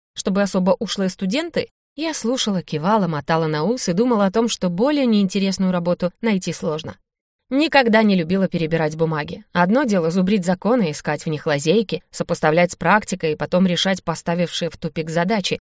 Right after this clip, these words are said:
И совсем другое — вот это все. Бланки, ведомости, отчет на отчет о том, что уже сдал отчет. Дальше, я думаю, вы сами справитесь. Дания закрыла дверцу шкафа и повернулась ко мне с надеждой во взгляде.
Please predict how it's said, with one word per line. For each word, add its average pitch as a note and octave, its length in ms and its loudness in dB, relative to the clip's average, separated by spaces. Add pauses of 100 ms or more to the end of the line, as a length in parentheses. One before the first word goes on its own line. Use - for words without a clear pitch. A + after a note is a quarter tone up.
(160)
И D#3+ 80 -6
совсем F3+ 340 0
другое — G#3 420 2 (140)
вот E3+ 240 -8
это D3 180 -6
все. - 280 -10 (340)
Бланки, F3+ 540 0
ведомости, F3 720 -2 (220)
отчет G3 420 -2
на G3 120 2
отчет F#3+ 320 -2
о F#3 80 0
том, G3+ 240 0
что F3 200 -4
уже F3+ 200 0
сдал E3+ 320 0
отчет. F#3 440 -2 (320)
Дальше, C4+ 280 2
я A#3+ 80 6
думаю, A#3 280 6
вы A3+ 80 2
сами D3 240 -2
справитесь. - 640 -6 (600)
Дания A3+ 400 8
закрыла G3 380 2
дверцу F3+ 360 0
шкафа A#3 380 -4
и F3 60 0
повернулась D#3+ 640 -2
ко D#3 140 -4
мне F3 200 0
с - 80 -4
надеждой D#3 440 0
во D3 120 -2
взгляде. D3+ 460 -8